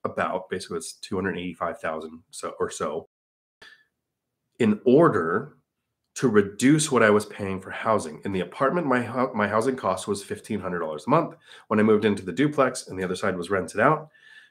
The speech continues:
I was paying about three hundred dollars a month. So that meant I was able to save, to invest, or to pay down the bad debt, an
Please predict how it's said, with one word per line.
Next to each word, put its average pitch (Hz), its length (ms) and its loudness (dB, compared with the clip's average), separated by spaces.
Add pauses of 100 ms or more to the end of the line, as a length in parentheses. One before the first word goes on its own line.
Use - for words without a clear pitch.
(300)
I 104 80 0
was 104 140 0
paying 110 220 0
about 95 320 -2
three 165 240 4
hundred 104 200 0
dollars 80 280 -6
a 90 40 -8
month. - 240 -14
So - 140 -6
that 113 200 4
meant 101 220 0 (140)
I 110 80 4
was 104 160 4
able 117 160 -2
to 110 120 -6
save, 104 680 0 (420)
to 104 160 0
invest, 92 680 -2 (340)
or 98 100 -2
to 104 100 -8
pay 98 160 -4
down 90 180 -4
the 85 60 -8
bad 82 220 -8
debt, 110 320 2 (560)
an 104 180 -2